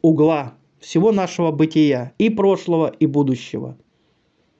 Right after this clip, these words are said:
Не нужно плакать об умерших. Дело сделано, жизнь прожита. Нужно жалеть живых, пока есть время. А оно обманчиво, течёт незаметно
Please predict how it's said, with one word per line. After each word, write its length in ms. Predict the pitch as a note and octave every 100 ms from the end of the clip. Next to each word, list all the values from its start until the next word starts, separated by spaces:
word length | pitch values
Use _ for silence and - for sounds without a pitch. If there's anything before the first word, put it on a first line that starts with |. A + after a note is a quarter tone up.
| _ _ _
Не 140 | E3+
нужно 380 | G3 G#3 D#3+ C#3
плакать 420 | - C#3+ C3+ C3
об 140 | D3 C#3
умерших. 480 | C#3+ B2+ A#2+ - C#3+ _ _ _ _ _ _ _ _
Дело 340 | D3 F#3+ A3+ G#3
сделано, 560 | F3 G#3+ G3 D#3 C#3
жизнь 480 | C3 D3+ G3+ D#3+ C3+ -
прожита. 640 | D#3+ F#3 C#3+ C#3 - B2 - _ _ _ _ _ -
Нужно 400 | F#3 G3 F3+ F3
жалеть 420 | F#3 G3 F#3+ C#3
живых, 440 | F#3 F3+ F3+ F3
пока 260 | - D3 D#3
есть 260 | D3+ D3
время. 440 | D#3 D3+ C#3 B2+ C3 _ _ _ _ _ _ _ _ _
А 160 | C#3+
оно 180 | D#3+ E3+
обманчиво, 720 | D#3+ C#3+ F3 F3+ - D3 C3 -
течёт 420 | - F3 F3 G#3+
незаметно 800 | F3+ E3 F3 F3 A3 G#3+ C#3+ B2+